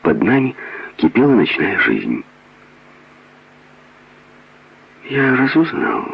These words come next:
все, что касается гибели профессора Долдорфа, начал Рока. То, что вы рассказали мне,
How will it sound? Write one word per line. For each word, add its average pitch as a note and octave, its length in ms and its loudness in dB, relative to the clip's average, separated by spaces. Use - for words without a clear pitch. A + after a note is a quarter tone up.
все, - 240 -2
что - 180 -2
касается - 480 0
гибели - 460 2
профессора - 800 -4
Долдорфа, - 760 -4
начал C#2+ 400 2
Рока. - 280 0
То, A2+ 180 2
что - 280 0
вы B2+ 160 -2
рассказали - 680 0
мне, E2+ 380 -2